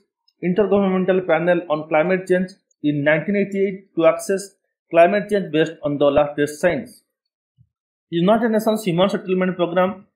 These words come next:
is the United Nations program working towards a better urban future.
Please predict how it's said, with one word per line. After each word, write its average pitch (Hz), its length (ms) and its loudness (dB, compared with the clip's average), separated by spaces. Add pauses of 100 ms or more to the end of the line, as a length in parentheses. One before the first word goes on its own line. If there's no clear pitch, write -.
(220)
is 143 140 -4
the 160 80 2
United 185 380 2
Nations 190 300 -4
program 175 440 -2
working 190 380 0
towards 160 260 0
a 151 80 -2
better 147 320 0 (100)
urban 143 320 0
future. 175 360 -4